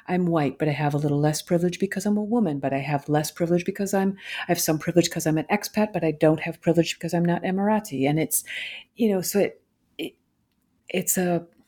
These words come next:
it's a shifting, it's a shifting ground in a sense. It's not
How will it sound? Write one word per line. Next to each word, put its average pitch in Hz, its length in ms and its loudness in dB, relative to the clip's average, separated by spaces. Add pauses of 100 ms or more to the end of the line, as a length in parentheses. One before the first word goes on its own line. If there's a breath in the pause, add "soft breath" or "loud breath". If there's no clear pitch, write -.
(480)
it's 202 140 0
a 180 40 0
shifting, 165 840 0 (640 soft breath)
it's 208 160 -2
a - 20 0
shifting 175 460 0
ground 147 680 0
in 147 120 2
a 139 80 0
sense. - 440 -2
It's - 200 -4
not 151 560 0